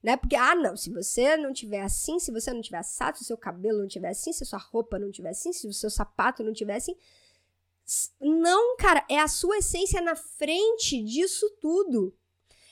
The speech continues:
É quem você é de verdade antes disso tudo. E aí você carrega. Isso tudo passa a ser pequenos acessóriozinhos que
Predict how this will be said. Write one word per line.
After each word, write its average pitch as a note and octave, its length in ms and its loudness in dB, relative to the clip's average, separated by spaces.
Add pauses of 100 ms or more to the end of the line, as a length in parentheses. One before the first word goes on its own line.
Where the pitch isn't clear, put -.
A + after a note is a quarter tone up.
É B3+ 140 2
quem F#4+ 640 -2
você D#4+ 300 -2
é C4 320 -2
de C4 220 -2
verdade B3+ 840 -2 (480)
antes A4 920 2 (200)
disso C4+ 380 2
tudo. F3+ 400 -2 (840)
E A#3+ 200 4
aí G#3 420 0 (260)
você D4+ 380 -8
carrega. C#4+ 500 -4 (120)
Isso E4+ 340 -2
tudo C#4+ 380 -6 (180)
passa C#4 360 2
a G#3+ 40 -2
ser C4+ 500 0 (800)
pequenos A4+ 880 0
acessóriozinhos D#4 1400 -2 (160)
que E4+ 500 2